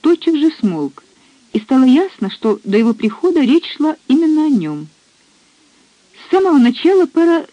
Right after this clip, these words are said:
слегка удивила внешность Бломберга. После всего, что ему наговорили в Кирсхольме о великом церковном реформаторе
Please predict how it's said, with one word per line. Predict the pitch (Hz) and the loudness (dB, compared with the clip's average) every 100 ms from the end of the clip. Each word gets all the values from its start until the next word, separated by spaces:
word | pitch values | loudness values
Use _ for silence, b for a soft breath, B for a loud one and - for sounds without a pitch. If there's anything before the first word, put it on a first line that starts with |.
| 220 | -4
слегка | 262 - 339 | -4 0 2
удивила | 330 294 311 311 | 4 4 4 4
внешность | 269 220 214 190 - | 2 2 -2 -8 -8
Бломберга. | 185 190 175 170 165 170 170 _ b b b b b - | -6 -2 -2 -4 -6 -8 -10 _ b b b b b -4
После | 233 233 240 | -4 0 -2
всего, | - 247 254 | 0 0 0
что | 254 | 0
ему | 240 240 | 2 4
наговорили | 240 240 262 277 247 | 2 4 4 4 2
в | |
Кирсхольме | 247 220 - 370 349 190 165 b b b b - | 0 -4 -2 2 2 2 -2 b b b b -2
о | |
великом | 208 247 262 262 220 | 2 2 2 2 0
церковном | 254 269 247 247 220 | 0 0 2 2 0
реформаторе | 214 262 269 226 165 165 160 160 | -2 0 2 2 0 -6 -8 -10